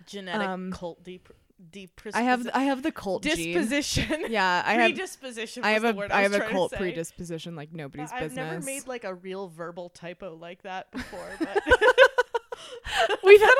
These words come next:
Speaker 2: a lot of verbal typos this episode. Uh, anyway.
Speaker 1: Thank God for editing.
Speaker 2: Yeah, truly. So Bear Lake spans a hundred and nine square miles,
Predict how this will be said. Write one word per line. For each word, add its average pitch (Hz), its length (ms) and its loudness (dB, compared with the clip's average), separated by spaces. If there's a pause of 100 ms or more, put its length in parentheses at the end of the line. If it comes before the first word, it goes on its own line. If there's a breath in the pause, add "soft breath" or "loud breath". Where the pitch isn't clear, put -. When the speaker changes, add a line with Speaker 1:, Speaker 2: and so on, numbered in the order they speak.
(120)
Speaker 2:
a - 40 4
lot 311 260 8
of 339 140 0
verbal 285 380 -2
typos 269 580 -2
this - 340 -8
episode. - 840 -10 (1120 loud breath)
Uh, 294 200 -6 (180)
anyway. 202 480 -2
Speaker 1:
Thank 190 100 -6
God 190 220 -8
for 175 160 -14
editing. 165 520 -12
Speaker 2:
Yeah, 226 280 -6
truly. 220 520 -8 (500 loud breath)
So 220 140 -4
Bear 220 240 0
Lake 262 180 -2
spans 202 300 -6
a 202 60 -6
hundred 190 360 -6
and 220 100 -4
nine 175 220 -8
square 180 320 -8
miles, 170 720 -8